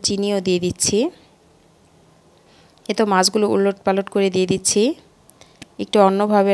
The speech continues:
রান্নার চেষ্টা করেছি, আশা করছি সকলের কাছে ভালো লাগবে। আর এই রান্নাটি যে কোনো মেহমান আসলে বা বাসাতেও খুব সহজে তৈরি করে নিতে পারবেন, এবং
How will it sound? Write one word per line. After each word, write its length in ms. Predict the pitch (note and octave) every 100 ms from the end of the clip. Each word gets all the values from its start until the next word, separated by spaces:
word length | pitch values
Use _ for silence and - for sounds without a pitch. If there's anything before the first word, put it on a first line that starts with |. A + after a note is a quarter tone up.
| F#3+
রান্নার 280 | F#3 G3 F#3+
চেষ্টা 240 | F#3 - G3
করেছি, 300 | G3 G3 - G3+ F#3
আশা 140 | F3+ F#3
করছি 180 | F#3+ G#3+ -
সকলের 320 | F3 F3 F3+ F#3
কাছে 160 | F3+ G3 F#3
ভালো 160 | E3+ F3
লাগবে। 300 | F3 F3 F#3 A#3+ F4 _ _ _ _ _ _ _ _ _
আর 160 | - F#2 - G#3+
এই 120 | G#3+ G#3+ G#3+ G3+
রান্নাটি 440 | F#3+ G3 G3 G#3+ G#3 G#3+ - _ _ _ _ _ _
যে 140 | G3 G#3 G3+
কোনো 160 | G3 G3
মেহমান 360 | F#3+ F#3+ F#3+ F#3 F#3
আসলে 260 | F3+ - F#3+ F3+
বা 100 | F3 F3 F3 F3+ - - F3
বাসাতেও 440 | F3 E3 F3+ F#3+ F#3+
খুব 120 | F#3+ G3 -
সহজে 300 | F3 E3+ F3+
তৈরি 180 | F3+ F3 F3+
করে 140 | F3+ F3+
নিতে 180 | F3 F3+ F3+
পারবেন, 340 | E3+ E3+ F#3+ C#4+ - _ _ _ _ _
এবং 140 | F#3